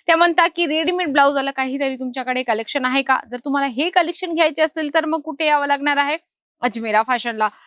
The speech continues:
तर असे कलेक्शन फक्त आणि फक्त एकच ब्रँड येतं, ते म्हणजे की अजमेरा फॅशन. इथे तुम्ही हे कलेक्शन चेक करत आहात, यामध्ये तुम्हाला पूर्ण जे आहे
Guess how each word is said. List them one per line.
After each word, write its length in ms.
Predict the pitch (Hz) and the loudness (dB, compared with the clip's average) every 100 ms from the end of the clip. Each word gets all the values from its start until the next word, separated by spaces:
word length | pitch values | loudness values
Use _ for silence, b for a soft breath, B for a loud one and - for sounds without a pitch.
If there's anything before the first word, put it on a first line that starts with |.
| B | B
तर 100 | 320 | 4
असे 260 | 339 359 403 | 6 4 4
कलेक्शन 380 | 359 349 349 330 | 4 2 -2 -2
फक्त 220 | 359 - | -2 0
आणि 120 | 320 320 | -2 0
फक्त 220 | 311 - | -4 0
एकच 320 | 330 277 311 269 | -2 0 -4 0
ब्रँड 300 | 262 254 240 | 0 2 -4
येतं, 160 | 269 | -6
ते 140 | 277 240 | -6 -6
म्हणजे 280 | 240 233 | -6 -8
की 100 | 254 | -2
अजमेरा 440 | 320 220 226 240 240 | 0 0 -2 0 0
फॅशन. 320 | 269 254 247 | -2 -6 -10
इथे 260 | 240 240 311 | -8 -6 -4
तुम्ही 220 | 311 339 | -2 -2
हे 120 | 330 | 0
कलेक्शन 380 | 302 294 330 302 | 0 -2 -4 -4
चेक 240 | - 277 | -4 0
करत 220 | 285 294 | 0 2
आहात, 160 | 294 294 294 | 4 2 2
यामध्ये 380 | 277 277 269 | -2 -2 -8
तुम्हाला 240 | 277 254 254 | -10 -6 -8
पूर्ण 300 | 277 269 269 | -8 -8 -6
जे 120 | 269 | -4
आहे 200 | 247 | -2